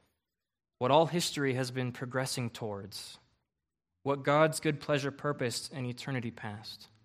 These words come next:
Verse ten reads, "For an administration of the fullness of the times, that is, the summing up of all things in Christ, things in the heavens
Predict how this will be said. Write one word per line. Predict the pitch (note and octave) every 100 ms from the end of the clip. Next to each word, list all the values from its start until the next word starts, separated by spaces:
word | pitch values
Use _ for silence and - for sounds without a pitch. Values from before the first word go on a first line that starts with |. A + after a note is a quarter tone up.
| _ _ _ _ _ _ _ _ _
Verse | D3+ D3 -
ten | F3 E3+
reads, | D3+ D#3 D#3 D3 - - - _ _ _ _ _ _
"For | - - D#3
an | D#3+
administration | D3 F#3 G3 - F3 F3 D3+ C3 G#2 G#2+ - _ _ _ -
of | C#3 C#3
the |
fullness | - - F#3 G3 F#3+ -
of | E3 D3+
the |
times, | - C#3+ B2 A2+ A2 - - _ _
that | D3+ D#3
is, | F3 D3 C3 D3 - _ _ _ -
the | D3
summing | - - G#3+ A3
up | E3 E3
of | F3
all | F3+ C4
things | C4 A#3+ F#3+ D#3+ F#3 -
in | F#3+ F#3
Christ, | - E3+ A2+ - - - _ _ _ _ _ _ -
things | F#3 G3+ F3+
in | F3+
the |
heavens | D3+ F#3+ A3+ C4+ C4 -